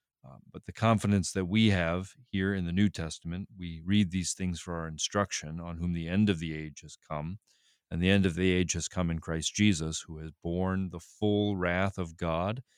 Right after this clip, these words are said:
against all sin in his own body on the tree, and he's made satisfaction for our sins.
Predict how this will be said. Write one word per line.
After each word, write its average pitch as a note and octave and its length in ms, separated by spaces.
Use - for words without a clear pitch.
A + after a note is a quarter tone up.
against F2 440
all E2+ 220
sin F2+ 580
in F2 100
his F2 140
own F#2+ 200
body D#2+ 360
on E2 160
the F2 80
tree, B2+ 320
and E2 100
he's E2+ 240
made F2+ 300
satisfaction E2+ 1120
for D#2+ 360
our D2 240
sins. D2+ 680